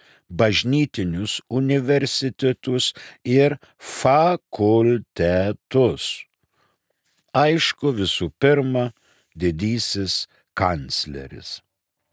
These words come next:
Yra keturi pagrindiniai dalykai, kokie uždaviniai keliami didžiajam kancleriui. Kartais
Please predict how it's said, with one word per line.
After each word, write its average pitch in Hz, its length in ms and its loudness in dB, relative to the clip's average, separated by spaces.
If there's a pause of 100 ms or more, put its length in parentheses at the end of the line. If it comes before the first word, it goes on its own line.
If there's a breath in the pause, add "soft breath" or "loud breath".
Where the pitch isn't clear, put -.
(920 soft breath)
Yra 131 360 -2 (120)
keturi 107 520 0
pagrindiniai 92 920 -2
dalykai, 117 720 0 (340 loud breath)
kokie 131 400 0
uždaviniai 90 840 -2
keliami 87 600 -2
didžiajam 95 720 -2
kancleriui. 71 920 -6 (1400 loud breath)
Kartais 139 800 0